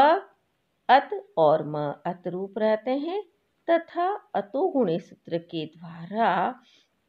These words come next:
पर रूप एकादेश अ होकर त्व व हलंत हो गया, अ त बराबर त्वत, म म हलंत हो गया, अ त बराबर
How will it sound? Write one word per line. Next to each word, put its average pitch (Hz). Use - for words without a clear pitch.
पर 214
रूप 381
एकादेश 160
अ 269
होकर 214
त्व 214
व 185
हलंत 185
हो 254
गया, 294
अ 160
त 147
बराबर 143
त्वत, -
म 190
म 175
हलंत 202
हो 262
गया, 285
अ 175
त 139
बराबर 156